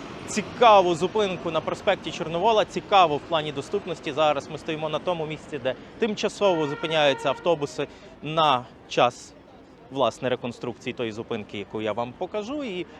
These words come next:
ви бачите, наскільки це по-дебільному мати зупинку в повороті. Тут немає ні нормальної посадкової платформи. Практично жоден автобус чи тролейбус не може під'їхати впритул до бордюру. Люди візки дитячі виносять на руках.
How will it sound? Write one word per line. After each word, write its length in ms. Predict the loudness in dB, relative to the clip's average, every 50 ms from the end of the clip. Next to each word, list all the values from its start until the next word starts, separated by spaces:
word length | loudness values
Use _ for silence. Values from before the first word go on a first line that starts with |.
| -20 -10 -6
ви 100 | -4 -2
бачите, 360 | 0 0 -2 -2 -6 -10 -10
наскільки 580 | -10 -10 -10 -8 -8 -8 -8 -6 -6 -6 -6 -6 -10 -16 -20 -20 -20 -20 -20 -20 -20 -20 -20 -20 -12
це 180 | -2 0 0 0
по-дебільному 960 | 2 2 2 4 4 4 2 2 0 0 0 0 0 0 0 0 0 0 0
мати 300 | 0 0 0 0 0 -2
зупинку 500 | -2 -2 -2 0 0 0 0 0 -2 -6
в 40 | -6
повороті. 640 | -2 -2 0 2 2 4 4 4 4 2 0 -4
Тут 240 | -6 -4 -6 -4 -2
немає 440 | -2 0 4 4 4 4 4 2 0
ні 140 | -2 -2 -2
нормальної 480 | 0 0 0 2 2 0 0 0 -4
посадкової 560 | -6 -6 -8 -8 -8 -6 -4 -2 -2 0 -2 -2
платформи. 600 | -2 -4 -4 0 2 4 4 4 4 0 -4 -6 -6 -12 -18 -18 -16 -6
Практично 560 | -4 -4 0 0 0 0 0 0 0 0 0 2
жоден 420 | 6 6 6 6 4 2 0 0
автобус 420 | -2 0 0 -2 -2 -2 -4 -6
чи 100 | -6 -6
тролейбус 540 | -6 -4 -2 0 2 2 0 0 -4 -6 -6
не 80 | -4 -2
може 260 | -2 -2 0 -2 -4
під'їхати 500 | -4 -6 -6 -6 -6 -6 -6 -6 -6 -8
впритул 380 | -8 -6 -8 -4 -2 -2 -4 -2
до 140 | -4 -4
бордюру. 540 | -2 0 -2 -2 -2 -2 -2 -2 0 0 0
Люди 300 | 2 0 0 0 0 -2 -2 -6 -12 -16 -16 -10 -6
візки 360 | -4 -4 -4 -4 -4 -6 -4
дитячі 460 | -4 -4 2 4 4 4 4 0 -4
виносять 440 | -4 -2 -2 -2 -2 -2 -6 -4 -2
на 80 | -2 -2
руках. 460 | -2 0 4 4 4 4 4 0